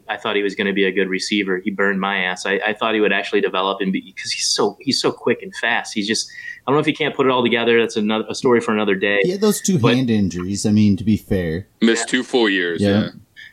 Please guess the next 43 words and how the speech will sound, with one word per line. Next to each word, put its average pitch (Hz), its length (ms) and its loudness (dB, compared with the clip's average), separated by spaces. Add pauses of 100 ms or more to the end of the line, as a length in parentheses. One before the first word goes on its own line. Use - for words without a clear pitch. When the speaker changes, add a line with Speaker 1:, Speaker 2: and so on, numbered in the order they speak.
Speaker 1:
Yeah, 139 120 4
so 143 280 0
if 143 300 0
it, 147 340 -2
I 175 120 0
don't 214 120 2
know 151 140 2
that 131 140 2
it 113 100 0
matters, 117 480 0
but 120 220 0
if 120 500 -2
Davis 156 340 -2
on 131 140 -2
the 120 80 0
other 110 140 2
side 107 260 -4
gives 117 180 0
him 104 120 -4
a 95 100 0
lot 104 320 2
of 110 100 -2
speed 110 600 -4
to, 98 280 -4
you 98 80 -12
know, 92 160 -12
stretch, - 640 -6
you 107 80 -14
know, 101 100 -12
that 101 200 -4
offense 98 480 -2
and, 92 180 -4
and 95 240 -4
gives 101 160 0
them 98 260 0
more 98 200 2
time 104 360 -2
and 98 80 -2
stuff - 220 -10
like - 140 -6
that. 82 160 -2
I - 20 0
don't, 127 140 -2